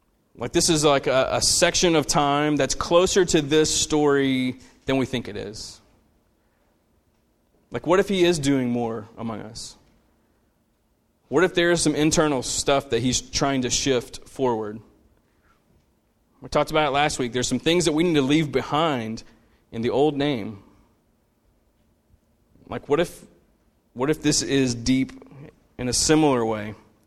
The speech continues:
What if he's doing something far greater than we can ask or imagine? And it's so significant that we need a new name in order to let it take effect. Like, what if there's a part of us that God's like, "Look, I wanna do something with,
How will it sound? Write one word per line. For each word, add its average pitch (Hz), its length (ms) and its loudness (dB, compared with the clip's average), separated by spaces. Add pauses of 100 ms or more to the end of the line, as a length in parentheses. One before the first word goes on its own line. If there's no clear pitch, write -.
(1160)
What 147 120 4
if 175 80 2
he's 185 140 2
doing 170 220 6
something 151 300 4
far 151 260 4
greater 147 300 4
than 139 100 4
we 135 100 2
can 135 140 0
ask 135 260 0
or 127 80 2
imagine? 117 680 -2
And 120 280 -6 (400)
it's - 160 -4
so 175 200 6
significant 160 880 2
that 139 120 2
we 151 120 2
need 160 160 2
a 135 60 4
new 143 220 2
name 147 340 0
in 135 60 -2
order 135 200 2
to 131 120 -4
let 127 160 0
it 113 80 -4
take 131 200 -4
effect. - 500 -8 (1500)
Like, 131 120 -2
what 170 120 4
if 202 40 4
there's 196 180 4
a 160 40 0
part 165 240 6
of 151 80 4
us 143 140 2
that 135 80 4
God's 135 260 2
like, 131 140 -4
"Look, 151 280 -2
I 170 60 2
wanna 190 160 4
do 156 160 2
something 160 320 2
with, 139 400 -4